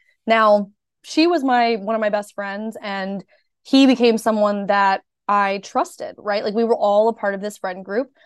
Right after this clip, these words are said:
and I trusted him, and nothing ever physical happened, but they broke up really, uh,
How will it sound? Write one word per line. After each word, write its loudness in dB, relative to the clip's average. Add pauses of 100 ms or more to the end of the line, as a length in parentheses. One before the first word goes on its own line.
(180)
and 4
I -2
trusted -4
him, -8
and 2
nothing 0 (100)
ever 0
physical -6
happened, -6 (120)
but -2 (140)
they -2
broke -2
up -4 (400)
really, -6
uh, -2